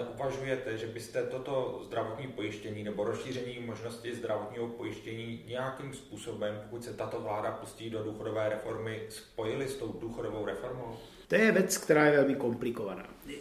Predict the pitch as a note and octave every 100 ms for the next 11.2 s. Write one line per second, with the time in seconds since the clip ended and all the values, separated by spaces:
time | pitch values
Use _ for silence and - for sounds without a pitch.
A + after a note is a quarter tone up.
0 | - - D3+ D#3+ F#3 G#3+ G3+ G3+ E3 E3+
1 | F3 F3 F3+ D#3 - C#3 C#3 C#3 F#3 F#3+
2 | F3+ E3+ E3 D#3+ C#3+ - C#3+ A#2+ - -
3 | - - - C3+ - G3 A3 A#3 F3 F#3
4 | G3 F3 D3+ F#3 F#3+ F#3+ E3 D#3 D3 C3
5 | A2+ - - - - D#3 D3+ A3+ A3+ A#3+
6 | A#3 G3+ D3 A2+ B2 C#3 G#3 B3+ E3+ B2
7 | G#2 - A#2+ C#3 E3 A#3+ - - A#2 A2
8 | - D#3 - F#3+ F3+ D#3 D#3+ D3+ - F3+
9 | - D#3 E3+ E3+ D3 D3+ D#3 D3+ D3 C#3
10 | C#3 C3 - F3 G#3 A3 A3 F#3+ F3+ -
11 | A2 G#2+